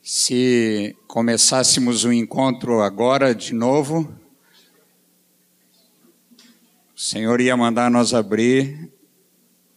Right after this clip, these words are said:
em Jó trinta e seis. Vocês ouviram a palavra? Vão viver dias felizes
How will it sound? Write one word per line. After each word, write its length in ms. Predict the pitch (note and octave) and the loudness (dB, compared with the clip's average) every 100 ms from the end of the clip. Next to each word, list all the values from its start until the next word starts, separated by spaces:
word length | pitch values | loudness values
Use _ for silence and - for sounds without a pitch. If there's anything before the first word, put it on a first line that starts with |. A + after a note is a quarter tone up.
| _ - | _ -8
em 240 | G#2+ G#2+ | -4 -4
Jó 540 | G2 A2+ B2 C#3+ C#3+ - - | -4 -2 -2 -2 -8 -20 -16
trinta 340 | B2 C3 B2+ | -12 -10 -8
e 100 | A#2+ | -6
seis. 840 | - - A#2+ C3 C3+ - - - - _ _ _ _ _ _ _ _ _ - - - - _ _ _ _ _ _ _ - | -4 -4 -4 -6 -8 -10 -10 -12 -18 _ _ _ _ _ _ _ _ _ -20 -20 -20 -20 _ _ _ _ _ _ _ -12
Vocês 360 | - B2+ A#2 | -8 -6 -2
ouviram 760 | B2 A2 B2 D3+ D3+ B2+ G#2 G2 - - | 0 0 0 2 2 2 -2 -8 -16 -18
a 100 | A#2 | -16
palavra? 640 | - A#2 A2+ C#3+ F3 G3 E3+ - - _ - _ _ _ _ _ _ _ _ _ _ _ _ _ _ _ _ _ _ _ _ | -8 -4 -2 -2 -2 -8 -12 -20 -20 _ -20 _ _ _ _ _ _ _ _ _ _ _ _ _ _ _ _ _ _ _ _
Vão 160 | A#2 A#2+ | -12 -10
viver 380 | B2+ A2+ C3 A#2 | -10 -6 -6 -6
dias 420 | A#2+ B2+ B2+ - | -8 -8 -6 -6
felizes 800 | C#3 C3 A#2 A2 - - - | -8 -10 -12 -12 -14 -16 -18